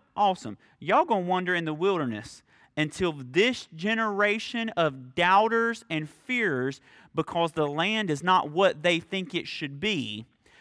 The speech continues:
because the process is not like they think it should happen." Like, a bunch of slaves would know that anyway, right?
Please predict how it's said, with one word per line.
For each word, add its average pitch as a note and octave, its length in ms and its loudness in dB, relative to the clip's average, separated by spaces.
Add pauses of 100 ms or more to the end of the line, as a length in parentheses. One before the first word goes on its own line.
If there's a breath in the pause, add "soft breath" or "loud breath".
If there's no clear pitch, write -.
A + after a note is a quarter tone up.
(100 soft breath)
because E3 260 0
the D3+ 80 2
process F#3+ 680 2
is D3+ 160 -8
not E3+ 240 4
like E3 240 2
they D3+ 160 2
think G3 420 -4
it F3+ 140 0
should D#3 220 -4
happen." D3+ 440 0
Like, C3+ 140 0
a D3 60 -2
bunch D#3 200 -2
of C#3+ 80 -10
slaves E3 340 0
would C#3 120 -4
know D3+ 100 0
that C3+ 160 4
anyway, B2 380 -2
right? A#2+ 340 -2